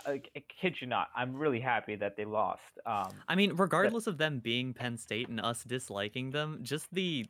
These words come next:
Speaker 2: series of events that goes from them having the ball, the other team having one timeout, and there being a minute, uh, and
Speaker 1: And them
Speaker 2: forty
Speaker 1: getting a
Speaker 2: seconds
Speaker 1: first
Speaker 2: left on the
Speaker 1: down.
Speaker 2: clock.
Speaker 1: They got, they,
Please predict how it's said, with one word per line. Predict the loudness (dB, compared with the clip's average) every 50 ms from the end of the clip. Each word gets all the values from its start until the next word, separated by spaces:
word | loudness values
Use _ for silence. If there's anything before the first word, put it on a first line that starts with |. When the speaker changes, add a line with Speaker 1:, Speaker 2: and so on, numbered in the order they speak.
| _
Speaker 2:
series | -6 -4 -2 0 2 2 2 4 2 2 2 2
of | 0
events | 0 0 0 0 0 0 0 -2 -2 0
that | 0 2 2
goes | 2 2 2 2 -2
from | -2 -2 -2 -2 0
them | 2 2 2 2 0
having | -2 -2 -2 0 0 0 0 0 0
the | -2 0
ball, | 2 4 4 4 4 2 0 -2 -6 -12 -20 -6 -2
the | 0 2
other | 2 2 0 0
team | 0 0 0 2
having | 2 0 0 0 -2 -2 -2
one | -2 0 0 0 0
timeout, | -2 -2 -2 0 0 0 -2 -2 -2 -2 -2
and | -2 0 2
there | 2 2 2
being | 2 2 2 4 4 2 0 -2 -4 _ -18 -20 -12 -4 -2
a | 0 0
minute, | 0 0 0 2 2 2 2 2 -2 _ _ _ _ -2
uh, | 0 2 2 2 2
and | 0 2 2 2
Speaker 1:
And | 4 6
them | 6 6 6
Speaker 2:
forty | 6 6
Speaker 1:
getting | 4 6 6
a | 4
Speaker 2:
seconds | 4 4 2 4
Speaker 1:
first | 4
Speaker 2:
left | 2 2 4 4
on | 4 4
the | 4
Speaker 1:
down. | 2
Speaker 2:
clock. | 0 2 2 4 4
Speaker 1:
They | 4 4
got, | 2 2 2 0 -2
they, | 0 0